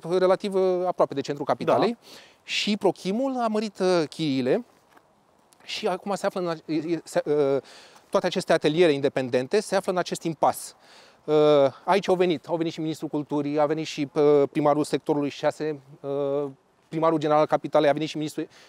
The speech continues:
Speaker 1: ministrul economiei, cel în subordinea căruia se află Iprochimu, pentru a vedea, toți au venit la fața lucrurilor să se documenteze. Din păcate, nimeni nu are nicio soluție, pentru că ce, într-o, într-o societate normală, <laughs> ce ar trebui să se întâmple?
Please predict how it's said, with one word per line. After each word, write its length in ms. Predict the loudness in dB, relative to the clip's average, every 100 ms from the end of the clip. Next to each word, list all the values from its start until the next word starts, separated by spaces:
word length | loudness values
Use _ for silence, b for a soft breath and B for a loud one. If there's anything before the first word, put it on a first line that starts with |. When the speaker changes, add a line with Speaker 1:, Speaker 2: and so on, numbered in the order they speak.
| b
Speaker 1:
ministrul 280 | -6 -2 -2 0
economiei, 360 | 0 0 -2
cel 180 | -4 -4
în 140 | -4 -8
subordinea 360 | -12 -8 -6 -6
căruia 220 | -4 -6
se 120 | -4 -6
află 140 | -6
Iprochimu, 560 | -4 -6 -6 -10 -8 -8
pentru 240 | -4 0
a 20 |
vedea, 220 | 2 2 0 _
toți 180 | -2 0
au 60 |
venit 140 | 2 2
la 60 |
fața 200 | 2 0
lucrurilor 320 | -2 -4 -8 -4
să 60 |
se 20 |
documenteze. 520 | -2 -2 -4 -6 -10 -8
Din 140 | -6
păcate, 480 | -4 0 0 0 -4 b b b b
nimeni 280 | 0 2 4
nu 60 |
are 100 | 2
nicio 220 | 2 -4
soluție, 560 | -6 -4 -4 -2 -2 -2 _ _ _ _ _ _ _ _ _ _ _ _ -4
pentru 240 | -2 -2
că 100 | -6
ce, 200 | -4 -6 -6 -12
într-o, 340 | -8 -4 -4 -4 _ b b b
într-o 240 | -6 -4
societate 400 | -4 -2 -2 0
normală, 480 | -2 -2 0 2 2 -2 -14
<laughs> 240 | -18 _
ce 100 | 0
ar 60 | 0
trebui 200 | 0 -6
să 120 | -6
se 100 | -12
întâmple? 360 | -12 -12 -12